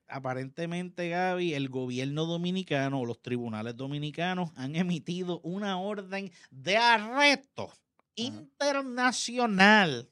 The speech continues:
Speaker 2: Ajá.
Speaker 1: contra Tocachi sesenta y nueve.
Speaker 2: Uh, internacional, papá.
Speaker 1: Sacho, cabrón, imagínate, lo, lo, los bounty
Speaker 2: Cabrón, ese
Speaker 1: hunters
Speaker 2: cabrón vive,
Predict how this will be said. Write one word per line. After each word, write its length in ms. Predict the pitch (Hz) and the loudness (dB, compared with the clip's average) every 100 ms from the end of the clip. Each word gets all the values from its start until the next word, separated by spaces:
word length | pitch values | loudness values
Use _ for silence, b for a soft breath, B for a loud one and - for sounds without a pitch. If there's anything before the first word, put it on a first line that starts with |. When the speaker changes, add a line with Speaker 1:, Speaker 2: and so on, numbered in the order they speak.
| - | -10
Speaker 2:
Ajá. 440 | 110 98 135 110 | -8 -4 -6 -8
Speaker 1:
contra 540 | - 123 127 127 123 120 | -10 -10 -10 -6 -4 -2
Tocachi 580 | 117 110 135 147 147 | -4 -2 0 0 0
sesenta 500 | 143 127 123 123 123 | -6 -6 -6 -8 -8
y 80 | 120 | -10
nueve. 580 | 110 110 117 120 113 180 | -8 -8 -6 -4 -2 -2
Speaker 2:
Uh, 20 | |
internacional, 800 | 143 - 120 117 117 104 98 151 | -4 -4 -6 -4 -6 -6 -4 -4
papá. 380 | 123 90 143 147 | -4 -2 0 0
Speaker 1:
Sacho, 400 | 98 104 - 113 | -2 -8 -10 -12
cabrón, 460 | 80 58 92 113 | -12 -18 -16 -16
imagínate, 680 | 107 98 101 127 117 92 98 | -14 -12 -10 -8 -10 -12 -14
lo, 280 | 98 107 104 | -12 -14 -16
lo, 140 | 101 101 | -16 -16
los 240 | 104 101 | -14 -8
bounty 360 | 127 160 165 156 | -2 -2 2 4
Speaker 2:
Cabrón, 180 | 160 | 6
ese 120 | 175 170 | 6 6
Speaker 1:
hunters 100 | 147 | 6
Speaker 2:
cabrón 200 | 160 | 6
vive, 100 | 151 | 6